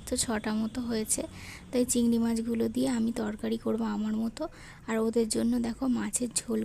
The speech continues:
করে দিচ্ছি, মাছগুলো ওদের ভাজতে বসিয়ে দিয়েছি। ওদের যেহেতু আলু পেঁপে দিয়ে জিরে আদা বাটা দিয়ে ঝোল হবে, তো ওদের ঝোলটা আগে করে দেব, দিয়ে তারপরে আমি আমার তরকারিটা করব লাস্টে। আর এখানে দেখো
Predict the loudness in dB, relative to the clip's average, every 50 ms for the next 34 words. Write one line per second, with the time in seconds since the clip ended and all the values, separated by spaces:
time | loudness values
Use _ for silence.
0 | 0 0 0 0 0 0 -2 -4 -2 -2 -2 0 0 -4 -6 -8 -6 -4 -2 -2
1 | 0 0 0 0 0 0 0 2 2 2 2 0 -2 -2 -2 -4 -2 -2 -2 -2
2 | -2 -2 -4 -4 -6 -6 -6 -6 -6 -6 -6 -8 2 4 4 4 4 0 -8 -16
3 | -18 -18 -16 -16 -16 -16 -10 0 4 6 6 6 6 4 2 2 0 0 0 -2
4 | -2 0 0 0 2 2 0 -2 0 0 -2 -2 0 0 0 2 2 2 2 0
5 | -2 -2 -4 -4 -2 -2 0 0 0 0 -2 -2 -4 -4 -2 -4 -4 -4 -4 -4
6 | -4 -2 -2 -2 -2 -2 -4 -2 -2 -2 -2 -2 -4 -4 -4 -6 -6 -8 -14 -16
7 | -16 -16 -16 -6 0 2 2 4 6 6 6 6 6 4 4 4 4 4 2 2
8 | 2 2 2 2 2 0 0 2 2 2 4 4 4 4 2 2 2 -2 -4 -4
9 | -10 -16 -18 -16 -6 -2 0 2 2 4 2 2 2 0 -2 -2 -2 0 0 0
10 | 2 2 2 2 4 4 4 4 2 0 0 0 0 -2 -2 -2 -2 -2 -2 -2
11 | -4 -4 -4 -4 -4 -6 -6 -2 0 0 2 2 0 -2 -2 -4 -4 -4 -4 -4
12 | -6 -6 -6 -8 -10 -12 -14 -16 -18 -20 -20 -20 -20 -20 -12 -6 -4 -2 -2 -2
13 | -2 -2 0 0 0 0 0 -2 -4 -4 -4 -4